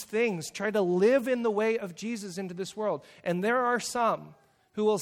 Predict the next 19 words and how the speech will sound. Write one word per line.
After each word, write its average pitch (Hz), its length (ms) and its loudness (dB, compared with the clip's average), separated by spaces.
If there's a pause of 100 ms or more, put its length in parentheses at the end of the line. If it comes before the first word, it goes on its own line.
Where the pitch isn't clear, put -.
(120)
see 240 160 -6
that 165 300 0
and 170 140 -8
go, 156 360 0 (460)
"Oh, 196 220 6
you're 226 340 4
just," 202 680 0 (180)
and 170 140 -2
then 160 100 -4
put 180 160 -4
a 175 60 2
label 143 320 -2
on 107 120 -16
it. - 100 -20 (1700)
And 147 120 -10
so, 156 440 -2 (1900)
I 135 60 -10
hold 139 240 -10
on 147 340 -10